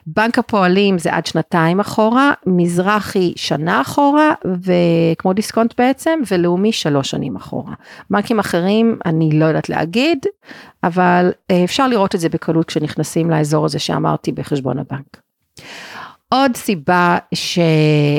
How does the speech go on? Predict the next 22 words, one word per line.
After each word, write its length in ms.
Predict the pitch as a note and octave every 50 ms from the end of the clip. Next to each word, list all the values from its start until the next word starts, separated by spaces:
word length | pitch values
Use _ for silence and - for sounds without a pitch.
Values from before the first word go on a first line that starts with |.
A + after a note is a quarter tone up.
| - - -
שזה 240 | - - D#3 C#3
כלי 220 | D3 - - F#3 F#3
חשוב, 600 | - - F#3 - - - A#3+ A3+ A3 G#3+ G#3 G3+ -
זה, 240 | E3+ D#3+ D#3 D#3+ E3 D#3+ D#3+ D#3 D#3 D3+ D3+ D#3+ E3+ - _ _ - -
אה, 240 | E3 D#3+ D#3 D#3 D3+
סיבת 340 | - - F3+ G3+ A3+ - -
הניתוח. 680 | B3+ B3 A3+ - - A3 G3 F3+ E3 - - - - - - - - - - - _ -
כשהתנועות 480 | - G3+ F#3+ - G#3+ G3+ A#3 C4+ -
נמצאות 440 | D#4 C#4 B3 - - F3+ F#3 G#3+ - -
בפורמט 440 | F#3 - - E3 E3+ F3 F3+ - -
של 140 | - F3
אקסל, 420 | D3+ - - - - G#3 G#3 G#3 G#3
יש 160 | F#3 F#3 -
לנו 260 | A3 G#3 G3+ G3+ F3+ D3
גמישות 680 | E3+ D#3+ E3+ E3 - - - - A3 A3+ A3+ - - - - -
רבה 380 | D#3+ D#3+ D#3+ D#3 D#3+ G3 G3 G3
מאוד 480 | F3 D3+ - - F#3+ G3+ G#3 F#3+ F3+ - -
לנתח 640 | F3 E3 D#3+ D#3 - _ - - G#3+ G#3 G3 -
אותן 300 | F#3+ - - F#3+ F#3 F#3 E3+
בכל 300 | - - - - F#3+ F#3
מיני 180 | F#3+ F3+ F3+
דרכים, 480 | D#3+ D#3 C#3+ C#3+ - - G3 F#3 F#3